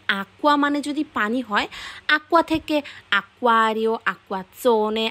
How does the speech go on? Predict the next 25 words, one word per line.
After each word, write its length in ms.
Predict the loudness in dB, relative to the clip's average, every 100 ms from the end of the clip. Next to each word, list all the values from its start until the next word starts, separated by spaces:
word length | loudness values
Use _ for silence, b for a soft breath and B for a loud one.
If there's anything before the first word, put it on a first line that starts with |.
| -4
acquerello, 960 | -8 -10 -8 -4 2 2 2 0 0 -2 B B
মানে 160 | -2 0 0 -2
aqua 300 | -2 0 2
দিয়ে 140 | 2 0
এরকম 340 | -2 -4 0
অনেক 480 | 0 0 -4 -4 -4
অনেক 380 | -2 -2 -6 -6
word 280 | -2 -2 -2 -6
তৈরি 260 | -8 -6
হয়েছে। 480 | -8 -8 -10 -10 -12 B B -4
তো 60 | 0
সবগুলো 440 | 2 2 4 4
word 200 | 4 2
দেখে 320 | 4 4 4
নেই 140 | 0 0
যেন 260 | 2 4
আমাদের 440 | 6 4 2 0 0
এই 160 | -2 -4 -6 2
quar 300 | 4 6 4
উচ্চারণটা 380 | -2 -4 -2 0 0
আর 60 | 0
কখনো 380 | -4 -4 -8 -8
ভুল 240 | -4 -2
না 180 | -2 -4
হয়। 300 | -6 -10 -10